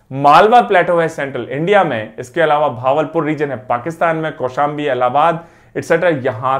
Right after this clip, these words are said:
तक एक्सटेंडेड है। तो मेजर एक्सपेंस हिमालयन फुटहिल्स से मालवा, यहां पर इलाहाबाद, एटसेटरा, एटसेटरा, बहुत मेजर एक्सपेंस को कवर करता है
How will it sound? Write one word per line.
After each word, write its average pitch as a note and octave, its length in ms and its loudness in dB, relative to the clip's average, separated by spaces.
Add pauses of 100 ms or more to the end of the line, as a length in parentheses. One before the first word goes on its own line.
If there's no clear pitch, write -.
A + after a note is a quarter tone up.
(120)
तक G#3+ 200 4 (260)
एक्सटेंडेड G2 540 -8
है। F#2 160 -14 (340)
तो F3+ 40 -4
मेजर B3+ 440 6
एक्सपेंस C3 460 -2
हिमालयन G3 340 2
फुटहिल्स F3+ 340 -2
से F3 80 -2
मालवा, F3+ 720 4 (320)
यहां D3+ 160 4
पर D#3+ 160 2
इलाहाबाद, E3 560 4
एटसेटरा, D3 480 -2
एटसेटरा, D#3 380 -6 (100)
बहुत G#3+ 460 0
मेजर D3 240 -4
एक्सपेंस B2 360 -8
को C3 80 -14
कवर A#2 240 -4
करता A2+ 280 -8
है B2 140 -8